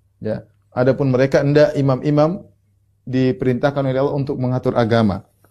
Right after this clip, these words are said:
Ya. Makanya, eh, ini pen-, ini keyakinan mereka. Ya. Al-Kafi, Al-Kulaini dalam kitabnya Al-Kafi, ia berkata,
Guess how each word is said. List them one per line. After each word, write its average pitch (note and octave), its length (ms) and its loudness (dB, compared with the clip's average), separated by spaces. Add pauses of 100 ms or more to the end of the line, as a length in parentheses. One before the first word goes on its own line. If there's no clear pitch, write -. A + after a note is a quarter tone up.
(180)
Ya. B2 320 0 (160)
Makanya, D3 640 2
eh, A#2+ 380 0
ini C#3 100 0
pen-, A#2+ 220 -4
ini B2+ 180 -2
keyakinan A2+ 380 -6
mereka. A2+ 560 -4 (400)
Ya. A#2+ 240 -4 (1800)
Al-Kafi, D3 760 2 (400)
Al-Kulaini C#3+ 480 4
dalam C3+ 100 6
kitabnya C3+ 380 2
Al-Kafi, D3+ 640 2
ia A#2 140 0
berkata, D3+ 640 2